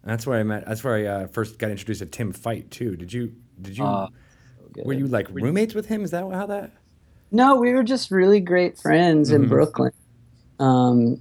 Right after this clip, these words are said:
Speaker 2: he had a really cool hip hop group called Little T and One Track Mike. And we used to play a bunch of shows together, and then he went solo, became Tim Fight.
Speaker 1: Yeah, yeah.
Speaker 2: And, uh, I've just always loved him. He's just a close friend, an amazing visual artist as well.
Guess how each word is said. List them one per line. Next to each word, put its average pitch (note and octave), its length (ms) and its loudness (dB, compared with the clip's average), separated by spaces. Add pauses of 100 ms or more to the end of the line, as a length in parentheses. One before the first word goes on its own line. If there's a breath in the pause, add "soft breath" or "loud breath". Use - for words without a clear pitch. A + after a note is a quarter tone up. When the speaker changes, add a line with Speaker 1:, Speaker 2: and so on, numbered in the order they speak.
Speaker 2:
he C#3+ 220 6
had C#3+ 240 6
a B2+ 220 2
really D#3+ 260 6
cool B2+ 500 4
hip C#3+ 280 2
hop - 260 2
group A#2 320 0
called A#2+ 240 2
Little B2+ 220 0
T B2+ 180 -4
and A#2 100 0
One A#2 160 2
Track A#2 320 2
Mike. A#2+ 500 -2 (680)
And C3+ 100 6
we C#3 80 8
used C#3 160 2
to - 60 0
play A#2+ 220 4
a A#2 40 4
bunch A#2+ 280 -2
of A2 60 -2
shows B2+ 340 4
together, B2+ 480 2
and A#2+ 140 0
then A#2 140 -4
he B2+ 140 0
went B2+ 220 0
solo, A#2 420 4
became A2+ 360 -2
Tim A2+ 240 0
Fight. C3+ 560 4
Speaker 1:
Yeah, F#2 260 -4 (320)
yeah. G2 140 -10 (260)
Speaker 2:
And, A#2 260 -2
uh, A2+ 280 -4 (600 loud breath)
I've A#2+ 140 2
just - 200 -2
always A2+ 300 0
loved G#2+ 320 0
him. A2 200 0
He's G#2+ 140 -4
just - 260 -18
a - 40 -20
close A2 300 2
friend, A2+ 420 4
an A2+ 100 4
amazing B2 800 4
visual A#2+ 460 4
artist A2 440 2
as A2+ 140 -4
well. A#2 440 0